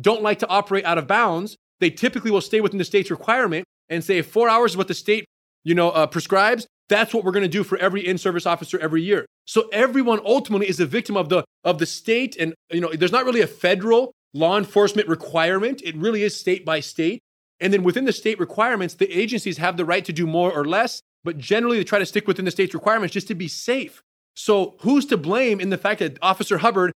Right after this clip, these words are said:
had to shoot off-duty firefighter Anthony Bruno because Officer Hubbard, uh, uh, uh, reached an amygdala hijack, a perceived loss of control, well, really actual, I guess, in his case, 'cause he did not know what to do, an actual loss of control in a violent altercation,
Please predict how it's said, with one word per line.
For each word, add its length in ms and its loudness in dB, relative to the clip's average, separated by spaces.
had 160 0
to 60 -4
shoot 300 -6
off-duty 440 -2
firefighter 580 0
Anthony 280 -2
Bruno 460 0
because 480 2
Officer 420 0
Hubbard, 400 2
uh, 80 2
uh, 200 2
uh, 40 -2
reached 360 -2
an 80 -2
amygdala 520 0
hijack, 600 -4
a 80 -2
perceived 600 -4
loss 280 0
of 100 -2
control, 640 -4
well, 140 -6
really 260 -6
actual, 440 -4
I 100 -6
guess, 200 -6
in 80 -12
his 140 -6
case, 200 -10
'cause 120 -14
he 80 -10
did 160 -2
not 200 -6
know 100 -2
what 120 -8
to 60 -12
do, 240 -10
an 120 0
actual 380 2
loss 260 2
of 100 -2
control 540 -2
in 100 -4
a 60 0
violent 300 2
altercation, 680 -2